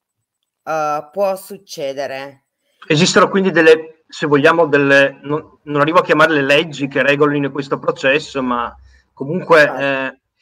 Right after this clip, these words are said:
Speaker 2: ci sono delle cause, diciamo così, che determinano il fatto che una persona si incarni immediatamente, eh, o meno.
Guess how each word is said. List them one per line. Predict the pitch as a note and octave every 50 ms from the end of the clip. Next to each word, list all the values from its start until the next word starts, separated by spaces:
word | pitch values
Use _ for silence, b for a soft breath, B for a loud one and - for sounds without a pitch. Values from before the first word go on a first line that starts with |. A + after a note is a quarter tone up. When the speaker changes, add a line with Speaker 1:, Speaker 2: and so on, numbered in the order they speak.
| _ _
Speaker 2:
ci | - - F#3+ D#3
sono | - - G#3+ G#3 G#3+ G#3+
delle | F3 E3+ F3+ E3 D3 -
cause, | - G#3 F#3 F#3 F#3+ E3+ D3 C#3 C3 - C3 B2 A#2+ - - _ _ _ _ _ _ _
diciamo | - C3+ C#3+ - F3 D#3+ D3+ C#3+
così, | G3 - - E3 - F3 -
che | - E3 E3 E3+ D#3+ E3 - _ -
determinano | C3+ D3+ C#3+ C3+ F3 D#3+ E3+ F3+ F3 D#3+ D3 C#3 C#3
il | C3 B2+
fatto | - - D3 D3 D3 - - - C3+ C#3
che | - - C#3+ D3 D3 D3 b b b b b b b b b
una | - C#3+ C#3
persona | C#3+ D#3 D3+ - - D#3+ D#3 D3
si | D3 - - D#3 E3 - -
incarni | - C#3+ C#3+ C#3+ - D#3 C#3+ C#3+ D3 C#3+ C3+ C#3 C#3
immediatamente, | C#3 C3 C3+ C3 C3 C#3 C#3 C#3 C#3 D#3+ C#3+ C#3 C3+ C3+ C#3+ C#3 C#3 C#3 - D3 C#3+ C#3 -
eh, | B2 B2 B2 B2 B2 A#2+ - -
o | A#2+ A#2+
meno. | C3 D3 G3+ A3+ A3 E3 C3+ B2